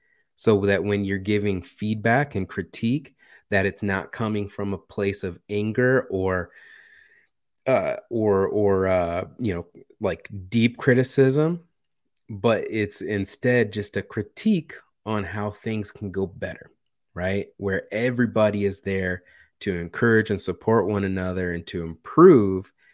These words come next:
and we're not trying to hurt each other's feelings. We're not getting emotions running high, okay? If emotions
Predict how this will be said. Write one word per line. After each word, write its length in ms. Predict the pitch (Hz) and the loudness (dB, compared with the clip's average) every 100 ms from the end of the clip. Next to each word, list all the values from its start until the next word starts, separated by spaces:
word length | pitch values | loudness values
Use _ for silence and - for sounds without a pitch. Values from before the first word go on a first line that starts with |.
| _ _ | _ _
and 180 | 98 | -2
we're 140 | 98 95 | -2 -2
not 540 | 95 101 107 101 - _ _ - | -2 0 0 -2 -6 _ _ -12
trying 240 | - 92 | -6 -6
to 60 | 87 | -6
hurt 260 | 82 92 | -2 -2
each 160 | 90 - | -2 -6
other's 240 | 90 85 | -6 -6
feelings. 500 | - 92 85 78 101 - | -8 -6 -6 -8 -12 -10
We're 140 | 87 | -8
not 520 | 87 90 92 92 - _ _ _ | -6 -4 -2 -4 -8 _ _ _
getting 340 | 92 90 85 | -4 -4 -8
emotions 600 | 82 85 85 - 82 - | -8 -6 -6 -6 -10 -6
running 260 | 85 82 85 | -8 -6 -8
high, 320 | 90 85 80 _ _ _ _ _ | -6 -6 -8 _ _ _ _ _
okay? 260 | 90 90 90 | -2 -2 0
If 200 | 87 95 | -4 -4
emotions 640 | 92 101 104 101 95 | 0 2 2 -2 -4